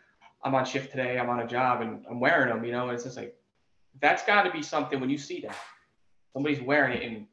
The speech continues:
Wisconsin, for, for argument's sake. Seeing, I'm in Southern California, and some guy in Wisconsin's wearing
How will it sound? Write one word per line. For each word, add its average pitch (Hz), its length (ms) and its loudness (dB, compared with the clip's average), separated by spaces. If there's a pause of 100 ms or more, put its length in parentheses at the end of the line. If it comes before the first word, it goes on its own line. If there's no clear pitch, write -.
(240)
Wisconsin, 120 640 -10 (540)
for, - 220 -12 (180)
for - 100 -12
argument's 127 360 0
sake. - 280 -14 (380)
Seeing, 156 680 2
I'm 170 120 -4
in 190 240 -6
Southern 143 280 -6
California, 131 500 -2
and 107 120 -6
some 156 120 -16
guy 147 160 0
in 131 60 -2
Wisconsin's 135 580 -6
wearing 143 380 -2